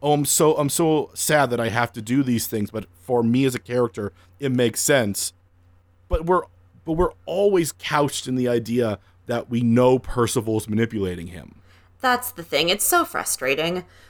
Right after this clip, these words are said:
Speaker 2: So Ke-, the drugs are, or the drugs, the guns are found. Kevin's like, "Well, I gotta go check on the baby." And Fangs full stop attacks him.
Speaker 1: Yeah.
Speaker 2: And so then Fangs is arrested, and we will
Speaker 1: Um,
Speaker 2: find out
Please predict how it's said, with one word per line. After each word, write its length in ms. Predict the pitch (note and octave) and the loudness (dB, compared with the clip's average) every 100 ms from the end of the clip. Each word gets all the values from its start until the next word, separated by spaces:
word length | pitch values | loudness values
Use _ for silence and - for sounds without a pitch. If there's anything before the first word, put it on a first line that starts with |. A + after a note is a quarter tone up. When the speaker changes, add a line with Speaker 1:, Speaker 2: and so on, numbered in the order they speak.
| - | -2
Speaker 2:
So 240 | - B3 | 4 4
Ke-, 300 | A#3+ C#4+ C#4 G#3 | 2 0 0 -2
the 100 | A3 | -2
drugs 320 | C4 C#4 C#4 | 0 0 2
are, 140 | D#4 - | -2 0
or 100 | D#3+ | -6
the 120 | F3 | -6
drugs, 420 | A#2+ - F#3+ - - | -6 -2 -2 -2 -4
the 100 | F3 E3 | -6 0
guns 320 | G#3 B3+ C#4 | 2 2 2
are 80 | D4+ | 0
found. 640 | A3+ G3+ G3 G3 G3 G3 - | 0 4 4 4 2 0 -2
Kevin's 320 | - G3+ A3+ | -2 0 2
like, 140 | G#3 G3+ | 2 4
"Well, 100 | C4+ | 4
I 60 | |
gotta 160 | F4+ A#3 | 6 2
go 80 | A3 | 2
check 200 | A#3 A#3 | 2 2
on 80 | A3+ | 2
the 80 | |
baby." 480 | G#3+ D4+ B3+ B2 - - - - | 2 2 0 -2 -6 -10 -20 -8
And 180 | F3 E3 | -6 -2
Fangs 360 | C#4+ F#4+ F#4+ | 2 2 2
full 200 | - D#4 | 0 0
stop 280 | E4+ E4+ E4+ | 2 4 4
attacks 440 | F4 C4 - - - | 2 -2 -2 -4 -4
him. 300 | - F3+ - _ _ _ _ - | -4 -4 -8 _ _ _ _ -8
Speaker 1:
Yeah. 280 | G2 G2 - - _ _ _ _ - | -2 -2 -4 -10 _ _ _ _ -2
Speaker 2:
And 180 | G#3 G#3 | 0 2
so 140 | A#3 | 2
then 180 | G#3+ F#3 | 2 0
Fangs 360 | A3 A3 A3 A3 | 2 2 2 2
is 100 | G3 | 2
arrested, 800 | F3 F3 - F3+ F3+ E3+ E3+ E3 | 2 2 0 2 4 4 4 4
and 320 | C3+ F#2 D#3+ | 2 2 -2
we 200 | - G3+ | -4 -2
will 240 | F#3 B3+ C4+ | 2 4 4
Speaker 1:
Um, 80 | |
Speaker 2:
find 240 | F#3 A3 G3 | 2 2 4
out 380 | G#2+ B2 D#3 | 4 4 2